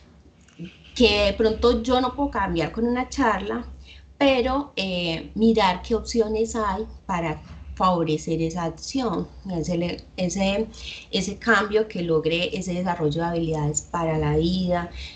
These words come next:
ese desarrollo de capacidades y ese cambio que logre con lo que ellas tienen y con lo que ellas son, eh, una toma de mejores decisiones. Entonces acá pues les muestro algunas fotos que ya nos mandan. Eh,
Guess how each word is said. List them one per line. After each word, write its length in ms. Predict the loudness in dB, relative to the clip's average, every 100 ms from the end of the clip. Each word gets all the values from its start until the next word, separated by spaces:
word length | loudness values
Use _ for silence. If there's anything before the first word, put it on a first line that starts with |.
| -2
ese 180 | 0
desarrollo 400 | 2 2 0 0
de 60 | -2
capacidades 960 | -4 -2 -2 0 0 2 2 2 -2 -4 -14 -8
y 100 | -2
ese 260 | 2 2 -2 -12 -20 -6
cambio 540 | 2 2 4 0 -2
que 280 | -2 4 4
logre 500 | 6 4 4 2 0
con 200 | 0 0
lo 120 | 0
que 100 | 0
ellas 220 | 2 2
tienen 260 | 2 0 -2
y 60 | -8 -4
con 120 | -2
lo 120 | -2
que 120 | 0
ellas 220 | 0 2 2
son, 320 | 4 4 0 -10 -18 -14 -4
eh, 480 | 0 2 2 0 -4
una 320 | 0 0 0
toma 280 | -2 -2 0
de 60 | 0
mejores 400 | -2 -4 -6 -4
decisiones. 720 | -6 -6 -10 -12 -12 -12 -14 -20 -20
Entonces 260 | -4 0 0
acá 340 | 0 -2 -2
pues 140 | 0 0
les 120 | -2
muestro 380 | -2 -4 -2 -2
algunas 380 | 0 0 0 -2
fotos 300 | -8 -8 0
que 100 | 2
ya 80 |
nos 140 | 4 4
mandan. 920 | 4 4 4 2 0 -2 -2 -2 -4 -12 -18 -18 -20 -6
Eh, 500 | 0 4 4 2